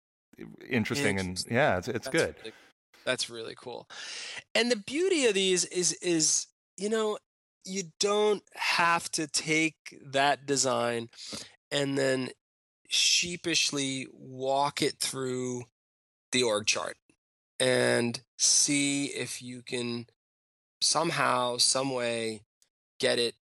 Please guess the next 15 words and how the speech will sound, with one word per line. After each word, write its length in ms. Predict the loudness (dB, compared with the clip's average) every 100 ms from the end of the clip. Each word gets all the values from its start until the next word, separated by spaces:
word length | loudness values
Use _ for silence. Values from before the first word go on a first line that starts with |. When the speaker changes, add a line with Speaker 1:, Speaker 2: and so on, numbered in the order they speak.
| _ _ _ _ _ _
Speaker 2:
to 180 | -10 -10 -16 _ _
see 200 | -4 -2
the 100 | 0
light 240 | 0 0 -2
of 80 | -2
day, 380 | 0 0 -2 -10 -6
uh, 200 | -4 -2
from 240 | -2 0
within 280 | 0 0 2
that 180 | 0 0
company. 400 | -2 -2 -4 -4
In 80 | -2
fact, 320 | 2 2 2 0
the 80 | -2
bigger, 720 | 0 0 2 4 2 0